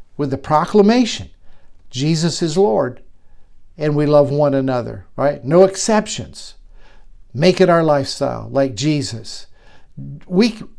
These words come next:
Jesus walked this planet full of grace and truth. And there's gonna be people that walk this planet in the same two priorities, with grace and truth. They're gonna be so filled with grace and truth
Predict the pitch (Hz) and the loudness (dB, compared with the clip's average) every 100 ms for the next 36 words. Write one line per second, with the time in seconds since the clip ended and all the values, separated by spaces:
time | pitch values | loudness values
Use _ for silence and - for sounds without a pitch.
0 | - 139 127 262 269 233 - 196 202 196 | -12 -4 2 4 4 0 0 2 2 2
1 | 180 170 - - 170 143 - 175 151 117 | -2 -2 -8 -4 -4 -4 -2 -2 0 0
2 | 160 175 - 156 - 160 113 - - - | 0 0 -2 -6 -4 -2 -2 -6 -18 -18
3 | - - - - 160 151 233 254 220 214 | -20 -20 -10 -2 0 2 2 2 0 0
4 | 233 214 117 107 - - - - - - | -2 -2 -4 -10 -16 -20 -20 -20 -20 -20
5 | - 156 143 180 214 220 208 - 202 160 | -2 0 4 6 6 4 2 2 0 2
6 | 139 139 156 151 139 - 196 208 214 208 | 2 -2 -4 -2 0 4 4 4 0 -2
7 | 196 175 156 139 143 117 113 175 196 - | -2 0 0 0 -2 -2 2 4 4 2
8 | 185 - 165 135 139 143 135 214 226 262 | -2 0 0 0 -2 -2 0 2 2 0
9 | 240 202 160 202 202 190 147 214 170 - | 2 2 4 4 2 -4 0 4 4 2